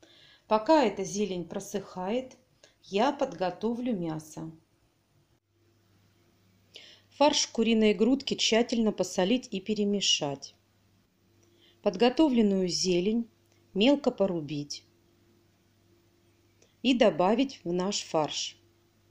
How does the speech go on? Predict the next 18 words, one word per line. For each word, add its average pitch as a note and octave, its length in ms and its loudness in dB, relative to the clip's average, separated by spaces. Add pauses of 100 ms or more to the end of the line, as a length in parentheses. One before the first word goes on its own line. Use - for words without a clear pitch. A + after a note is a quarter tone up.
(880)
В - 140 -20
фарш C#4+ 440 2 (300)
не G#3 100 2
добавляется G3+ 800 2
ничего, E3 680 0 (600)
кроме G3 320 4
зелени A#3+ 720 4 (200)
и G#3 120 -4
соли. D#3 600 -4 (1700)
Затем A3+ 580 4
все C4 260 2
это G3 320 -2
тщательно F#3+ 540 0
перемешивается. G3+ 1300 -2 (1600)
Таким C4 380 4
образом G3 500 2
мы G3 120 0
готовим A3+ 560 2